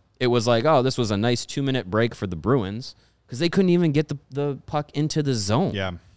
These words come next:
Speaker 1: And it was, it's, I, I, I don't know if either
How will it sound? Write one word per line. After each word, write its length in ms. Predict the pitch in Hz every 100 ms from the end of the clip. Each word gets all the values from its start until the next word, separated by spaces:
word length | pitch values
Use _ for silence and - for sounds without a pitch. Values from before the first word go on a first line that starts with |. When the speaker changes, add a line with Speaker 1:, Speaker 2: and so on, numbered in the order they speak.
| _ _
Speaker 1:
And 140 | 135 135
it 100 | 131
was, 280 | 135 131 123
it's, 340 | 139 - - - 120
I, 260 | 127 127 - _ _ _ _ _ _ _ _ - _ _ _ _ _ _ _ _ _ _ _ _ _ -
I, 200 | 123 117 -
I 80 | 117
don't 300 | 110 135 147
know 260 | 165 160 147
if 380 | - 123 - - - _ _ _ _ _ _ _
either 420 | 127 139 147 139